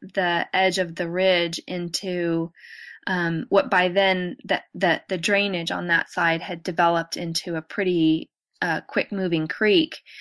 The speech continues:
So we kept having to scramble back up the ridge and get on top.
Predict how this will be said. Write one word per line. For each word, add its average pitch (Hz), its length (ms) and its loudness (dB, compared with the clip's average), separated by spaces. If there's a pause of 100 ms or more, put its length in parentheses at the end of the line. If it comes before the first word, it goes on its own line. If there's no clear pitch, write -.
(180)
So 175 880 2 (360)
we 202 140 -2
kept 220 200 0
having 208 260 0
to 180 80 -2
scramble 185 600 -2
back 170 440 0 (100)
up 180 380 -2
the 175 200 -8
ridge 196 360 -6
and 175 160 -8
get 175 160 -6
on 170 180 -6
top. 185 560 0